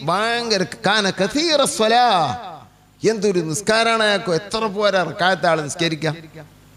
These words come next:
പക്ഷെ വക്കാന, അയാളുടെ സ്വഭാവം എന്താ, സിദ്ദീഖ് റളിയല്ലാഹുവിനെ കുറ്റം പറഞ്ഞ ആളേനെ അയാള്. പോയില്ല കാര്യം.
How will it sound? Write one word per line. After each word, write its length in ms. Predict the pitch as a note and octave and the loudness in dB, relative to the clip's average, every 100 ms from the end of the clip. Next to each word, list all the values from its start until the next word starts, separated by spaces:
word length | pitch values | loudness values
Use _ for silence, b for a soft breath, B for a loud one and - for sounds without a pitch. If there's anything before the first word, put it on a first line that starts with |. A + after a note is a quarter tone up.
| - - - - | -20 -20 -20 -2
പക്ഷെ 200 | C3+ E3 | 0 2
വക്കാന, 540 | D3+ C#3 D#3+ D#3+ D#3 F3+ G#3+ F#3 E3+ G#3+ A3 - - _ - - A#2+ | 0 0 2 2 2 2 2 0 -8 -16 -18 -20 -20 _ -20 -6 0
അയാളുടെ 420 | D#3 F#3+ G3+ F#3 | 2 4 4 2
സ്വഭാവം 460 | - E3 G3 G#3 | 0 2 4 4
എന്താ, 300 | F#3+ F3+ E3 | 2 2 2
സിദ്ദീഖ് 560 | D3+ D#3+ E3+ B3+ G#3+ G#3+ | 2 -2 0 0 2 0
റളിയല്ലാഹുവിനെ 680 | F#3 F3 D#3+ D#3 D3 C#3+ C#3 | 2 2 0 2 2 2 -2
കുറ്റം 320 | B2+ C#3+ C3 | -6 -4 -2
പറഞ്ഞ 200 | B2 A2+ | -2 -2
ആളേനെ 320 | G#2+ G#2+ G2+ | -2 -2 -2
അയാള്. 280 | G2 F#2 F#2 F#2+ F#2 F#2+ - - D#2+ D#2+ | -4 -6 -8 -12 -16 -20 -20 -18 -14 -4
പോയില്ല 280 | - D3+ D3 | 0 2 2
കാര്യം. 300 | C#3+ D3+ E3 | 2 2 -2